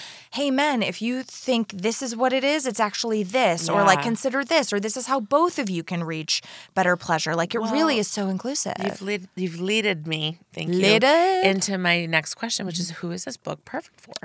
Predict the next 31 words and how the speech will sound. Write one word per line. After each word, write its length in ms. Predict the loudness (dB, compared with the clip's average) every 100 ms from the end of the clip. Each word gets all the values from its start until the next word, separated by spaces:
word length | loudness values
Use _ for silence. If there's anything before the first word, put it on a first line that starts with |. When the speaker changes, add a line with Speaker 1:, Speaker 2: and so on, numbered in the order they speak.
| -2
Speaker 1:
Anyone 560 | -2 -2 -2 -2 -2
with 200 | -2 -4
a 60 | -6
vagina, 880 | -8 -2 2 2 2 2 4 2 -2 -8 _
who 120 | -6
knows 280 | 0 2 2
someone 340 | 2 2 2
with 140 | 2 0
a 40 |
vagina, 840 | -4 0 0 2 2 2 2 0 -2
who 220 | -4 -2 0
is 120 | 2
up 140 | 0
close 220 | 0 -4
and 80 | -4
personal 320 | -4 -2 0
with 160 | 0 -2
a 20 |
vagina 640 | -4 -2 0 2 2 2 0
in 60 |
a 60 | 0
sexual 420 | -2 -2 -4 -2
way. 680 | 2 4 4 2 2 0 0
Speaker 2:
Great. 440 | 0 2 0 -2 -6 -12 -12 -2
Who 120 | 2
is 120 | 2
this 140 | -2
book 140 | -6 -6
terrible 280 | -4 -6 -6
for? 280 | -10 -14 -16 _ _ _ -8 -8 _ _ _ _ _ _ 2
Speaker 1:
Um, 680 | 4 4 2 0 -2 -4